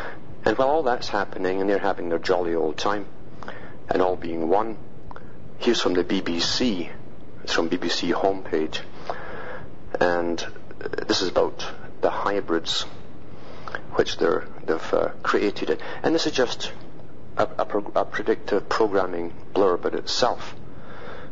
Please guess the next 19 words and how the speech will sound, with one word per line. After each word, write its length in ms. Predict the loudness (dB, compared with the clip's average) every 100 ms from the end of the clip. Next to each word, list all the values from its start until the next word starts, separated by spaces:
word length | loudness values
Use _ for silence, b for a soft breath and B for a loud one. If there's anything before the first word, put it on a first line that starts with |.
| -2 2
by 260 | 2 2 -2 2
Fergus 420 | 2 2 0 2
Walsh, 480 | 4 4 2 -2 -4 0
medical 360 | 0 0 2 0
correspondent, 1080 | 2 0 0 -2 0 2 2 2 0 -2 -2
B 120 | -2 0
B 160 | 0
C 320 | 0 2 2
News. 540 | 4 6 6 4 0 -2 -4 -4 B B B B B B B 2
I'm 120 | 2
looking 160 | 2
for 100 | 2
the 100 | 2
date, 260 | 4 2 2
April, 520 | 0 0 2 2 2 -4 -4 -4
the 60 | 2
first 300 | 2 2 2
of 120 | 2
April, 400 | 2 2 0